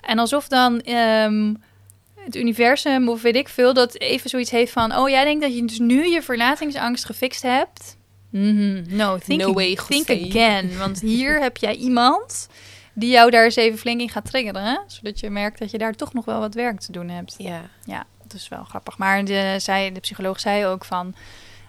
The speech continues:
Speaker 1: maar als je deze situatie zo schetst, was er ook wel reden, toch? Voor, het zou gek zijn als je daar niks bij gevoeld had.
Speaker 2: Ja.
Speaker 1: Maar ze zei wel van, "Ja, het zit wel echt heel diep bij je en we, ja, daar kunnen we echt nog wel, eh, meer werk aan doen."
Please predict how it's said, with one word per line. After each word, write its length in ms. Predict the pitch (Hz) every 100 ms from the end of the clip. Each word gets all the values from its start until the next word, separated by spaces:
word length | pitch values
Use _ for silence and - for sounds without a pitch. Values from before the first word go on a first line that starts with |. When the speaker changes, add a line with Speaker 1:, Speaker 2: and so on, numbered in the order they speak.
| -
Speaker 1:
maar 140 | 196 185
als 120 | -
je 60 |
deze 180 | 185 220
situatie 600 | - 196 190 185 185 202
zo 140 | 190 185
schetst, 360 | - 196 -
was 220 | 196 196
er 60 | 214
ook 120 | 208
wel 180 | 214 214
reden, 540 | 202 208 214 170 - - _ _ - - _ _
toch? 360 | 185 196 - -
Voor, 480 | - 180 180 - - _
het 100 | -
zou 120 | 190
gek 180 | - 220
zijn 160 | - 240
als 120 | 233
je 60 | -
daar 140 | 220
niks 220 | 220 220
bij 180 | 208 202
gevoeld 380 | 208 - 208 196
had. 280 | 190 202 -
Speaker 2:
Ja. 260 | 185 170 180
Speaker 1:
Maar 100 | 196
ze 80 | 202
zei 180 | 202 202
wel 220 | 202 214
van, 240 | - 208
"Ja, 220 | 202 202 208 - - - -
het 100 | -
zit 140 | 220
wel 100 | 226
echt 140 | - -
heel 300 | 220 220 196
diep 180 | 208 -
bij 260 | 180 190
je 60 | 190
en 280 | - 190 196
we, 380 | 196 - -
ja, 160 | 196 185
daar 180 | 190 196 196
kunnen 220 | 208 202
we 60 | 196
echt 200 | - 214
nog 140 | 202
wel, 320 | 190 185 180
eh, 260 | 180 180 175 185 208 - - - - _ _ - _
meer 300 | 196 196 185
werk 260 | 180 180 -
aan 180 | 180
doen." 280 | 175 165 170